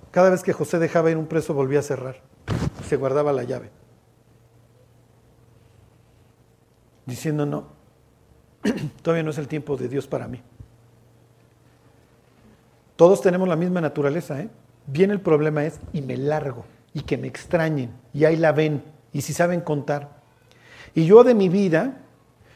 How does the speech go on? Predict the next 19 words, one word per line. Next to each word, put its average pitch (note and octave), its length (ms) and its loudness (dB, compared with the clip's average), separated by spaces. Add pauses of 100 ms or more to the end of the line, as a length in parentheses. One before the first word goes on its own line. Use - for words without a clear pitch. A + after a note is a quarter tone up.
he F3+ 140 2
querido F#3+ 320 6
huir F#3 180 4
de F3+ 80 4
muchísimas F3+ 600 -2
situaciones E3+ 680 -4
y D3+ 40 -4
de D3 100 -2
muchísimas E3+ 480 -4
circunstancias D3+ 640 -8
en C#3+ 120 -10
donde D3+ 200 -10
no B3 220 -8
merezco A3 400 -2
este F3 180 -8
trato, D3+ 420 -8
pues D#3+ 140 -6
me F3+ 140 -4
largo. F3 520 -6